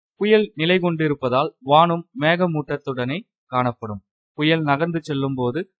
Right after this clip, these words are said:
சாரல் மழையோ அல்லது மிகுதியான காற்றோ வீசலாம். தமிழகத்தை பொறுத்தவரை பெரிய மழைக்கு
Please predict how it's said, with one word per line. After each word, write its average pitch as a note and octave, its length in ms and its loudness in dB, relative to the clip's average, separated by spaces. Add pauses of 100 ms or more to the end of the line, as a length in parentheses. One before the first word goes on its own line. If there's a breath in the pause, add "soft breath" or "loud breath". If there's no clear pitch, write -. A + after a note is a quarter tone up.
(160)
சாரல் G3+ 400 6
மழையோ D3 400 2 (140)
அல்லது C3+ 360 -2 (260)
மிகுதியான E3 520 -2 (140)
காற்றோ D3+ 380 2 (260)
வீசலாம். A#2+ 440 -4 (440)
தமிழகத்தை D#3+ 520 2
பொறுத்தவரை D3+ 580 0 (380)
பெரிய A3 340 4
மழைக்கு D#3+ 420 2